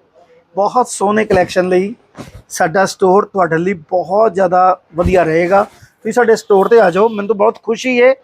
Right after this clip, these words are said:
ਨਹੀਂ ਆ ਸਕਦੇ, ਕੋਈ ਚਿੰਤਾ ਨਾ ਕਰੋ, ਤੁਹਾਨੂੰ ਫੈਮਿਲੀਅਰ ਸਪੋਰਟ ਮਿਲੇਗੀ। ਤੁਸੀਂ ਲਾਈਵ ਦੇਖ ਸਕਦੇ ਹੋ, ਵੀਡੀਓ ਕਾਲ ਤੇ ਦੇਖ ਸਕਦੇ ਹੋ, WhatsApp ਕਾਲ ਤੇ ਦੇਖ ਸਕਦੇ ਹੋ,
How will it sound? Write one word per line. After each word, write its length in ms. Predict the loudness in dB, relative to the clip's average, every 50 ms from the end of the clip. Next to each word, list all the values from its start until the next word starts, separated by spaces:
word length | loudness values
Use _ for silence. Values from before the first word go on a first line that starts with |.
| _ _ _ _ _ -4
ਨਹੀਂ 260 | -2 0 2 2 4
ਆ 140 | 4 2 2
ਸਕਦੇ, 260 | 0 0 -2 -2 -4
ਕੋਈ 320 | -4 0 0 2 2 0
ਚਿੰਤਾ 340 | -2 -4 -6 -4 0 0 0
ਨਾ 120 | 0 0 -2
ਕਰੋ, 160 | -4 -6 -4
ਤੁਹਾਨੂੰ 320 | -2 0 0 0 0 0
ਫੈਮਿਲੀਅਰ 460 | 0 0 0 0 0 2 2 2 2 0 -2 -12 _ -20 -20 _ _ _ _ _ _ _ -6
ਸਪੋਰਟ 380 | -6 -4 0 2 2 2 2
ਮਿਲੇਗੀ। 400 | 0 0 0 2 2 0 0 -4
ਤੁਸੀਂ 560 | -8 -10 _ _ _ _ -12 -8 -8 -8 -8 -10 -10 -8
ਲਾਈਵ 300 | -4 0 2 2 2 0 0 0
ਦੇਖ 180 | 0 0 2 0
ਸਕਦੇ 300 | -2 -6 -2 0 2 2
ਹੋ, 140 | 4 2 2
ਵੀਡੀਓ 300 | 0 0 0 0 0 0
ਕਾਲ 220 | 2 2 0 2
ਤੇ 80 | 0 -2
ਦੇਖ 180 | -2 -4 -4
ਸਕਦੇ 260 | -6 -8 -6 -4 -2
ਹੋ, 100 | -2 -2 0
WhatsApp 360 | 0 -2 -2 -2 -2 -4 -2
ਕਾਲ 180 | 0 0 0 0
ਤੇ 100 | -2 -4
ਦੇਖ 180 | -4 -4 -6
ਸਕਦੇ 240 | -8 -10 -8 -6 -4
ਹੋ, 160 | -4 -4 -6